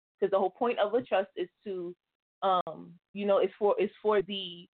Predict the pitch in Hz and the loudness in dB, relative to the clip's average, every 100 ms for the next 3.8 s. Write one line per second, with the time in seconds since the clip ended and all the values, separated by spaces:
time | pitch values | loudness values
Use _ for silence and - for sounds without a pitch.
0 | _ _ _ _ _ 294 240 240 196 175 | _ _ _ _ _ 2 2 2 -4 -2
1 | 185 - 202 190 185 233 202 180 185 190 | -4 -2 0 0 0 0 0 -2 0 -4
2 | - _ 208 190 190 _ _ _ _ 220 | -4 _ -12 -12 -14 _ _ _ _ -2
3 | 190 - 196 170 202 202 175 | -2 -4 -14 -2 2 2 0